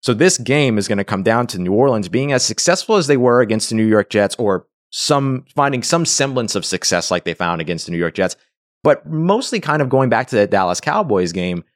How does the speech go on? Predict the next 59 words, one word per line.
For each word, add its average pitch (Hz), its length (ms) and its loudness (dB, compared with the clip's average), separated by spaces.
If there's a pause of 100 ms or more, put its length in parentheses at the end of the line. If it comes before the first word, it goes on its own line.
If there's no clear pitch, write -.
(180)
You're 127 140 2
looking 180 320 2
at 127 100 0
what 131 180 2
the 127 100 -2
Saints 110 280 0
did 101 160 2
in 90 80 0
that 92 240 -2
game, 92 180 -4
and 90 80 -6
you're 82 80 -6
hoping 107 280 -2
that 90 160 -2
they're, 95 180 -4
they're 98 220 -2
gonna 92 160 -4
be 87 100 -2
able 82 120 -2
to - 100 -16
kinda 78 200 -4
lift 82 340 -2
that 87 260 -2
and 87 100 -8
then 76 140 -8
move 90 240 -2
it 95 100 -2
into 80 540 -6 (260)
this 95 240 0
game 80 320 -4 (220)
against 80 480 -4
the 78 180 -6
Tampa 80 300 -6
Bay 69 180 -4
Buccaneers. 64 580 -6
So 117 220 2 (300)
for 214 120 6
the 226 80 4
Saints, 160 340 0 (200)
they 151 120 4
should 220 280 2
match 143 300 0
up 131 100 2
well 98 460 2
defensively. 98 680 -2 (140)
We 110 100 -4
talked 165 280 2
about 123 180 2
why 120 220 4
the, 113 300 2
why 113 240 2
Sean 104 280 0
Payton 104 240 -2
feels 98 220 -2
confident 101 420 -2
in 87 80 -4
the 82 60 -4
passing 98 400 -4
game. 95 180 -2